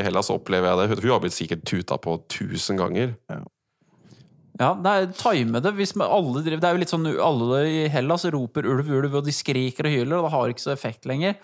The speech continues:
Speaker 3: Mens her kanskje er det sånt, en sånn en er veldig effektiv, da. Hvor folk er sånn, «Oi, nå ble jeg snakket til.»
Speaker 1: Ja, det funker jo bedre
Speaker 3: At her
Speaker 1: her.
Speaker 3: er det mer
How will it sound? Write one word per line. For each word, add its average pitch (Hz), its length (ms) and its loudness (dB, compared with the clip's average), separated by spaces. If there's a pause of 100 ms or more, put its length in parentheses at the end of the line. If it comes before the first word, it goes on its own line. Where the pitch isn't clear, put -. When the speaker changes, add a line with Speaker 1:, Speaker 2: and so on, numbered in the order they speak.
(280)
Speaker 3:
Mens 170 240 -6
her 151 320 4
kanskje 151 380 0
er - 20 0
det 151 100 -8
sånt, 139 400 -4
en 139 320 0
sånn 127 300 0
en 143 80 2
er 135 100 0
veldig 123 320 -2
effektiv, 120 400 -4
da. 160 140 0 (420)
Hvor 143 140 -4
folk 127 160 -6
er 123 100 -6
sånn, 135 140 -6
«Oi, 175 160 2 (840)
nå 135 80 2
ble 123 140 4
jeg 131 100 0
snakket 120 380 0
til.» 156 100 -2 (840)
Speaker 1:
Ja, 113 220 -12
det 135 80 -4
funker 107 160 -2
jo 160 80 -2
bedre 92 240 4
Speaker 3:
At 90 80 4
her 127 100 6
Speaker 1:
her. 131 140 4
Speaker 3:
er 120 140 2
det 127 40 2
mer 120 140 2